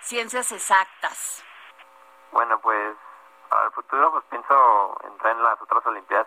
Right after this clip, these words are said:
Speaker 2: que hay y hasta seguir hasta donde pueda. Y de estudiar, yo diría que me gustaría estudiar algo como arquitectura, ya que en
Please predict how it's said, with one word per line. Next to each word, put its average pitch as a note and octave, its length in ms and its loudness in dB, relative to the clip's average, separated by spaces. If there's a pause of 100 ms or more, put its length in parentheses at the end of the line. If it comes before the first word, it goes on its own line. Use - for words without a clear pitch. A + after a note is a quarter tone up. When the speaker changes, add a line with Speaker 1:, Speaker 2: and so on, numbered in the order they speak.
Speaker 2:
que A2 100 -2
hay A#2 220 2 (720)
y G#2 280 -8 (260)
hasta - 240 -8
seguir G#2+ 180 -2
hasta A2+ 160 0
donde G2+ 200 0
pueda. C3 340 -4 (420)
Y B2 440 0
de A#2+ 80 2
estudiar, B2 580 2
yo D3 120 -8
diría D3 280 -8
que - 140 -14
me B2+ 260 -2
gustaría G#2+ 320 0
estudiar B2 400 0
algo B2 400 4
como F#2+ 520 -4 (300)
arquitectura, A2+ 600 -2
ya A2+ 120 -8
que - 120 -14
en C#3 80 -16